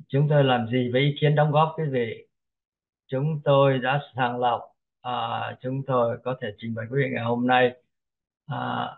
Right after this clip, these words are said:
chúng tôi ba cái, à, giai đoạn. Thứ nhất, tức là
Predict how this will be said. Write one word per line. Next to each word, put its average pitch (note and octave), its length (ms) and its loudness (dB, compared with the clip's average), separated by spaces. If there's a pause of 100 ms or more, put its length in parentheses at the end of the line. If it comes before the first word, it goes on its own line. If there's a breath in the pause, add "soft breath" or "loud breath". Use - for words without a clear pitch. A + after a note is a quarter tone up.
(140)
chúng C#3 220 2
tôi C3+ 360 4 (100)
ba C3 420 2
cái, C#3 560 2 (360)
à, B2+ 320 -8
giai C3 140 2
đoạn. A#2+ 360 2 (640)
Thứ C3+ 80 -8
nhất, C#3 400 2 (720 soft breath)
tức C#3+ 140 -8
là B2+ 360 -4